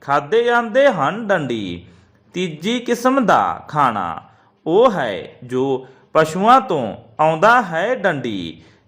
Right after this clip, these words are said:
ਜਿਵੇਂ ਦੁੱਧ, ਦਹੀਂ, ਲੱਸੀ, ਪਨੀਰ, ਮੱਖਣ,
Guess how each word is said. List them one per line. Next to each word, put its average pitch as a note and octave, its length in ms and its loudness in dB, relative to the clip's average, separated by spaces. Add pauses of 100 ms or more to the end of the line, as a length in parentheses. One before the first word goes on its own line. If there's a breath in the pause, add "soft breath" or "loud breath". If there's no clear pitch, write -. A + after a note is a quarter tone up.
ਜਿਵੇਂ C3 500 -4 (220)
ਦੁੱਧ, D#3 440 2 (580 loud breath)
ਦਹੀਂ, B2+ 580 -2 (300)
ਲੱਸੀ, C#3+ 640 -2 (280)
ਪਨੀਰ, C#3+ 540 -2 (320)
ਮੱਖਣ, D3 640 -2